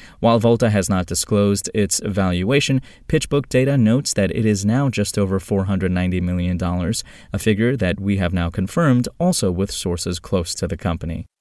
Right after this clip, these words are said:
Volta's growth and the large amount of capital it has now raised, over three hundred twenty-five million dollars to date,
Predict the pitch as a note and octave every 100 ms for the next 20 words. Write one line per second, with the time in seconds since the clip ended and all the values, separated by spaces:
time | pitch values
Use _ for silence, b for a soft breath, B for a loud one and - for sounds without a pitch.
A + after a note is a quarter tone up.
0 | - G#2 C#3 G#3 A3 C3 - G2+ A2+ G2
1 | - A2+ A2 G#2 G2 G2+ G2 G#2 A#2 G#2
2 | G2 F#2+ - A#2+ G2+ F#2+ F#2+ F#2 G#2 F2
3 | G#2 A#2+ G#2+ F2+ E2+ F2+ A#2 F#2+ G2 -
4 | - G2+ F2+ F2+ G2+ G2+ G2+ F#2+ F2+ -
5 | A2+ F#2+ F#2 F2+ E2+ G2 A2+ A#2 A2 F#2+
6 | G2+ G2 F#2 - E2 B2 A#2+ -